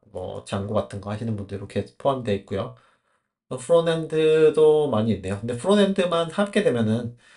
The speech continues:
어, 취직하기가 많이 힘들기 때문에 여러분 프론트엔드 하시다 보면은 이제 백엔드로 넘어가시는 경우가 대부분인 것 같아요. 그래서 프론트엔드로 제일 처음에 하시다가 이제 백엔드 공부하시면서,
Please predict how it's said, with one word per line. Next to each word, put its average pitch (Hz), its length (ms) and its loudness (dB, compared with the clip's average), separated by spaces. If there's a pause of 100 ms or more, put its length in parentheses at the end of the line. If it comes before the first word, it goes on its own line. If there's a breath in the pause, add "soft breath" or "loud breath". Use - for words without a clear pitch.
(420 soft breath)
어, 98 380 -2
취직하기가 160 640 -2
많이 101 200 -4
힘들기 190 360 0
때문에 107 480 -6 (120)
여러분 113 360 -4 (280)
프론트엔드 160 420 0
하시다 151 540 0
보면은 113 400 -4
이제 98 380 -4
백엔드로 127 480 -4
넘어가시는 110 640 -4
경우가 104 340 -6
대부분인 104 400 -6
것 101 60 -14
같아요. 110 320 -6
그래서 - 360 -10 (600 loud breath)
프론트엔드로 151 400 0
제일 117 160 0
처음에 127 240 0
하시다가 131 460 2
이제 110 160 -6
백엔드 127 460 -4
공부하시면서, 107 960 -4